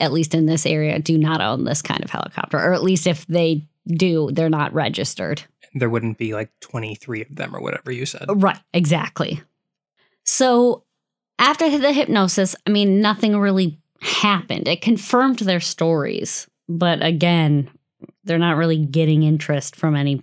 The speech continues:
Speaker 1: third parties willing to give information. So they decide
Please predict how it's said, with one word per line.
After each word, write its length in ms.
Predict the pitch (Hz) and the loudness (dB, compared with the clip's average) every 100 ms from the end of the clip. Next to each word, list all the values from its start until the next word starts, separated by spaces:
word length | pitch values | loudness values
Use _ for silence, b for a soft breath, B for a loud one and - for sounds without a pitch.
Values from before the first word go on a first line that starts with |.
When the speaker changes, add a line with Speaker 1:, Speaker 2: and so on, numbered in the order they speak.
| _ | _
Speaker 1:
third 440 | - - 151 147 - | -6 -2 0 -2 -4
parties 640 | 160 147 143 139 135 - | -2 -2 -2 -4 -6 -8
willing 460 | - 160 170 151 147 | -6 -2 0 2 0
to 60 | 143 | 0
give 240 | 143 147 | -4 -4
information. 760 | 131 139 139 120 151 - - - B B B B B - | -6 -6 -6 -6 -6 -4 -6 -8 B B B B B -4
So 520 | - 226 214 202 202 | 2 2 4 2 0
they 180 | 202 233 | 2 2
decide 880 | 240 254 - 247 208 151 123 - - | 2 0 2 2 4 2 0 -2 -6